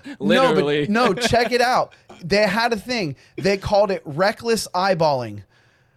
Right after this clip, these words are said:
Speaker 1: right? So
Speaker 2: Oh.
Speaker 1: if you looked longer than a certain period of time, they called it reckless eyeballing, and you can actually get written up and get in trouble for reckless eyeballing. I think that's, that's what we need. We gotta coin that. That's a new phrase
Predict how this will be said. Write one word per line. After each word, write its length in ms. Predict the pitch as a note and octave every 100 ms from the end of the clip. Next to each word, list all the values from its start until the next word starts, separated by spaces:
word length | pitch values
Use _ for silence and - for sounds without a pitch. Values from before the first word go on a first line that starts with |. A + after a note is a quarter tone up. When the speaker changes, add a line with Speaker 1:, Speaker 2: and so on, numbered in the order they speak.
| _
Speaker 1:
right? 380 | D#3 F3+ G3 D3+
So 180 | F3
Speaker 2:
Oh. 40 | G#3
Speaker 1:
if 180 | F3+ F#3+
you 180 | A#3 G#3
looked 540 | E3+ A3+ C4+ - -
longer 480 | F3 G3+ A3+ A#3 A#3
than 180 | G3+ F3+
a 40 |
certain 400 | D#3+ - G#3+ A3+
period 340 | G#3+ G#3+ G#3 F3
of 80 |
time, 360 | D#3+ G#3 G3+ G3
they 80 | E3
called 280 | - F#3+ F3
it 80 | C#3
reckless 420 | F3 G3+ G#3 - -
eyeballing, 640 | F#3 G3+ E3+ D#3 D3 D3
and 80 | D#3
you 120 | D#3+
can 140 | E3 E3
actually 440 | F3 F#3+ G3 F#3
get 260 | D3+ F3 D3+
written 320 | E3+ E3+ D3+
up 180 | F3 E3+
and 140 | C#3+
get 180 | C3+ E3
in 80 | E3
trouble 500 | D#3 F3 F3+ C3+ C3+ _ _ _ _ _
for 300 | - F#3 E3+
reckless 460 | D#3 F3+ F#3 F3+ -
eyeballing. 600 | D#3+ F#3+ D3 B2+ G2+ G#2+ _ _ -
I 140 | E3
think 280 | F3+ G#3 G#3+
that's, 260 | G#3 G3+ -
that's 340 | D3 G3 G#3
what 160 | A3 G3+
we 160 | F3+ F#3
need. 220 | F3+ F3
We 160 | E3+
gotta 240 | F#3 A3 E3
coin 320 | - F#3+ F#3+
that. 180 | F3+ C#3
That's 200 | D#3+ E3
a 60 | D3
new 280 | D3 F#3
phrase 540 | A3 G3+ E3+ D3+ D#3